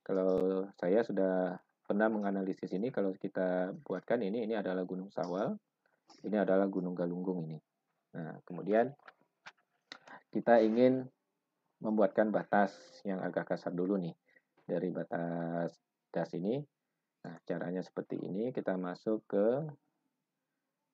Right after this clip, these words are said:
eh, sini kita buatkan dulu ya, kita buatkan dulu misalnya, eh,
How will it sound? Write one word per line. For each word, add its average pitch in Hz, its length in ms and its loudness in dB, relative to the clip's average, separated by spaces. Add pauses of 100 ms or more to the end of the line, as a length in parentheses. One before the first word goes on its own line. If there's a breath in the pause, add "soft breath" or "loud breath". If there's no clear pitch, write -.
(160)
eh, 95 480 2
sini 120 240 -2
kita 104 240 2
buatkan 98 320 0
dulu 107 240 6
ya, 101 160 0 (240)
kita - 240 -4
buatkan 90 480 -6
dulu 90 240 0
misalnya, 104 800 -2 (800)
eh, 87 480 0